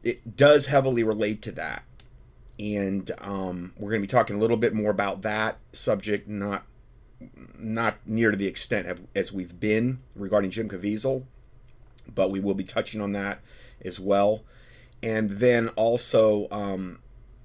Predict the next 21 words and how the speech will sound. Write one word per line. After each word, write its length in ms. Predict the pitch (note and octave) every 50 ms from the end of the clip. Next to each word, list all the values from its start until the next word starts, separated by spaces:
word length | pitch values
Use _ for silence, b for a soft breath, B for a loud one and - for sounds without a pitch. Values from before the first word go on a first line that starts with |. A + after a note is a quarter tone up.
| - - - - - - - - - - - _ - - - - - - - - - - - - - - - - - - - _ - - - - A#2
this 260 | G#2 B2 B2 - -
whole 280 | - - D#3 E3 -
subject, 400 | - - - C3 A#2+ - A#2 G2
how 200 | A#2+ A#2 A#2 A2
it 80 | A2 - - - -
also 560 | A2 A#2 B2 B2 - A#2+ G#2+ G2+ F2+ - - - - - -
relates 520 | G#2+ A2 A2 A#2 A2+ G#2+ G2 G2 - -
to 260 | - - A2 G2+ F#2+
spirits 640 | F#2 - - - - C#3+ C#3 C3 B2 G#2+ - - -
that 180 | - G#2+ G2+ G2
are 140 | G2+ -
emanating 480 | - A#2 A#2 A#2 A2+ A2 G#2+ G#2 G2+ G2
and 160 | G2 F#2 - -
operating 520 | F#2+ G#2+ A#2 - A2+ A2 A2 G#2 G2+ G2
through 140 | - G#2+ G#2
recording 520 | G2+ G2 - - A2+ G#2+ A2 A2+ A2+ A2+
artists, 500 | A2 A#2 A#2+ A#2+ B2 A#2+ - - - - - - - - - - - - - - - - - - - - -
songs 400 | - - - G#2+ A2 A2+ G2+ G#2+
that 100 | A2 G#2+
are 80 | A2 A2
sung, 400 | - - A#2+ G#2+ G#2+ G#2 G#2+